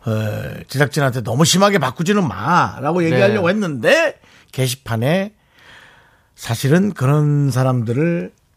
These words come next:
Speaker 1: 많이 느꼈다라는 글이 심심찮게 보여서 돈을 내고 있습니다.
Speaker 2: 음,
Speaker 1: 네, 심심찮게
Speaker 2: 맞아요.
Speaker 1: 보입니다.
Speaker 2: 그렇습니다.
Speaker 1: 한두 개가 아니라.
Speaker 2: 네.
Speaker 1: 예, 그렇습니다.
Speaker 2: 맞습니다.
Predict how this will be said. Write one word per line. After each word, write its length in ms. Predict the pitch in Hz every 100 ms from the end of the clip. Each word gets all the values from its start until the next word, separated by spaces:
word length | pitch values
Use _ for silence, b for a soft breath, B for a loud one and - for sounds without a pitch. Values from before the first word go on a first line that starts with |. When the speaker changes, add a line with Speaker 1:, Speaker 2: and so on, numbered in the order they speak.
| _
Speaker 1:
많이 360 | 123 120 139 160
느꼈다라는 960 | 123 - 143 - 139 117 120 127 160 151
글이 560 | 113 113 120 175 208 -
심심찮게 880 | - 180 196 190 214 - 165 - 139
보여서 500 | 110 113 110 101 165
돈을 340 | 123 123 107
내고 200 | 98 -
있습니다. 240 | - - 120 123
Speaker 2:
음, 400 | 123 113 110 104
Speaker 1:
네, 200 | 117 - -
심심찮게 440 | 117 127 139 131
Speaker 2:
맞아요. 120 | 120 110
Speaker 1:
보입니다. 460 | 117 113 - - - B B
Speaker 2:
그렇습니다. 340 | B 127 - 123
Speaker 1:
한두 200 | 139 147
개가 200 | 135 110
아니라. 560 | - - - 113 160 180
Speaker 2:
네. 200 | 117 110 113
Speaker 1:
예, 120 | 123 -
그렇습니다. 500 | - 110 - _ - B B B
Speaker 2:
맞습니다. 840 | - 117 - - 135 117 110 107